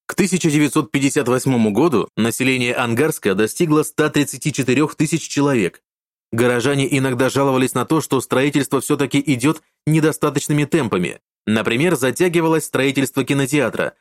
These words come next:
но в целом жизнь текла своим чередом. Новый город постепенно создавал собственные ритуалы. Например, День Победы здесь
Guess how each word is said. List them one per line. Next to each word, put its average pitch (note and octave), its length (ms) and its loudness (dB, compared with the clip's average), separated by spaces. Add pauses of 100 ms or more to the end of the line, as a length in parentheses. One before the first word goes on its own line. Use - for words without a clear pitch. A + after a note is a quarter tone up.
(160)
но B2 160 2
в - 60 -12
целом C3 400 0
жизнь E3 340 2
текла D3+ 320 0
своим G#2+ 360 0
чередом. G2+ 460 0 (580)
Новый B2 300 2
город C3 340 0
постепенно C3 540 0
создавал A#2+ 480 0
собственные B2+ 560 0
ритуалы. B2 520 0 (360)
Например, A#2 420 0
День A#2+ 180 -2
Победы C3+ 380 0
здесь G2+ 300 -4